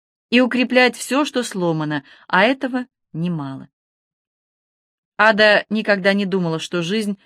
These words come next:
такое утомительное занятие. После завтрака они постоянно работали. В некоторые дни, когда у них не было какого-нибудь крупного дела,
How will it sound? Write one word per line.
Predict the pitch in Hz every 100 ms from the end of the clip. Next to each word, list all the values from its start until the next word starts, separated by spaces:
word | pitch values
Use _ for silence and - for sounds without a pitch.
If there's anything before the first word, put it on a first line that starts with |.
| _
такое | - 170 175 165
утомительное | 170 165 151 160 156
занятие. | 151 165 151 135 - 143 _ _ _ _ _ _ _ - - -
После | - 277 269
завтрака | 285 339 - 196 180
они | 202
постоянно | 202 208 214 208 214 208
работали. | 214 185 151 143 135 135 _ _ _ _ _ _ _ _
В | 180
некоторые | 226 330 - - 185 175
дни, | 170 170 143 - -
когда | 214 208 226
у |
них | 233 226
не | 240 269 226
было | 180 170
какого-нибудь | 220 233 220 220 208 -
крупного | 233 226 208 202
дела, | 190 262 240 175